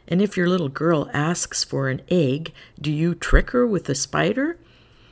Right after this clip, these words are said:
As bad as you are, you wouldn't think of such a thing.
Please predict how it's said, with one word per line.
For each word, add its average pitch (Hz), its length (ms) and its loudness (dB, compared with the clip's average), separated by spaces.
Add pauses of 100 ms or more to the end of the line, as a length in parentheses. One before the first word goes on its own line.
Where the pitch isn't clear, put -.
(140)
As 180 160 2
bad 269 480 0
as 208 180 -2
you 220 300 -2
are, 165 420 0
you 180 140 -2
wouldn't 202 320 -2
think 269 300 -4
of 185 100 0
such - 300 -6
a 101 80 -4
thing. 67 340 -8